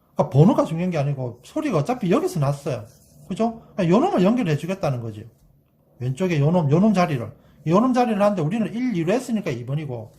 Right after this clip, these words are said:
자기는 삼, 사로 배웠으면 지는 사 번으로 하면 되는 거예요.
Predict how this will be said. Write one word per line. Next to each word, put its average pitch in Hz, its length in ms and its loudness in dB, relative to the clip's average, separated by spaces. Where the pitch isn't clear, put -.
자기는 202 260 2
삼, 269 220 -4
사로 185 260 2
배웠으면 147 640 0
지는 180 180 -2
사 151 200 -4
번으로 214 280 0
하면 175 160 0
되는 127 220 -2
거예요. 120 300 -2